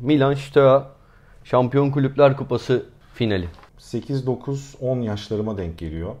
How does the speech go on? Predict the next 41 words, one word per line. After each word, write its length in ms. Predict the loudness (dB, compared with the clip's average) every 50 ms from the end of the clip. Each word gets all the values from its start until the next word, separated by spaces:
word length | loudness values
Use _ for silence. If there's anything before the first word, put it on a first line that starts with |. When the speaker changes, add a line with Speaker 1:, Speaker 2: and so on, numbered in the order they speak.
| -18 -16 -14
Speaker 2:
Milan'ın 340 | -10 -8 -6 -6 -6 -6
o 60 | -8 -8
seksen 360 | -6 -8 -8 -6 -6 -8 -8
sekiz 280 | -8 -8 -10 -10 -8
doksan 300 | -10 -10 -8 -8 -8 -8
arası 400 | -6 -8 -8 -10 -10 -10 -12 -14 -14 -14 -20 -20 -20 -20 _
işte 180 | -18 -10 -8
altın 280 | -6 -6 -6 -8 -10 -12
çağı 240 | -10 -12 -12 -12 -10
meşhur. 500 | -12 -14 -14 -14 -14 -16 -16 -16 -20 _ -14
Speaker 1:
Hı 60 | -12 -10
hı. 100 | -6 -4
Speaker 2:
Capello 300 | -4 -2 0 2 2 2
gelmeden 320 | 2 2 0 -2 -4 -4 -6
önceki 380 | -6 -8 -8 -10 -12 -14 -16 -14 -14
dönem 280 | -14 -14 -12 -12 -12 -12
yani. 200 | -12 -14 -16 -12
Sacchi'nin 500 | -10 -10 -10 -10 -10 -12 -12 -12 -12 -12
dönemi. 280 | -14 -14 -14 -16 -16 -18 -20 -20 -20 -20 -20 _ -12
Capello 240 | -6 -4 -2 0 2
geldikten 360 | 0 0 -2 -2 -4 -6 -6
sonra 220 | -6 -8 -8 -8
da 100 | -8 -8
biliyorsun 340 | -8 -8 -10 -10 -12 -12 -12
hani, 100 | -12 -12 -12 -14 -18 -20 _ _ _ -18
e, 60 | -16 -14 -14 -14 -16 -16 -18 -18 -18 -18 -18 -18 -18 -18
senin 240 | -10 -6 -6 -4 -4
jenerasyonunda 540 | -4 -4 -4 -4 -4 -6 -8 -8 -6 -6 -6
yakaladığı 340 | -6 -4 -6 -4 -4 -6 -6
bir 80 | -6
dönem 280 | -8 -8 -8 -8 -8 -8
var 60 | -8
orada. 160 | -10 -10 -12
İşte 160 | -14 -14 -12 -10
o 180 | -10 -10 -12 -14 -18 -20 -20 -20 -20 -20 -20 -20 -20 -20 -16
Şampiyonlar 460 | -10 -8 -8 -6 -6 -6 -6 -4 -4
Ligi 160 | -4 -6 -6
şampiyon 360 | -6 -8 -8 -8 -6 -6 -6
oldu. 120 | -6 -6 -6
Speaker 1:
Evet. 100 | -4 -2
Speaker 2:
Barcelona'yı, 600 | 0 0 0 0 -4 -4 -4 -4 -6 -6 -6 -8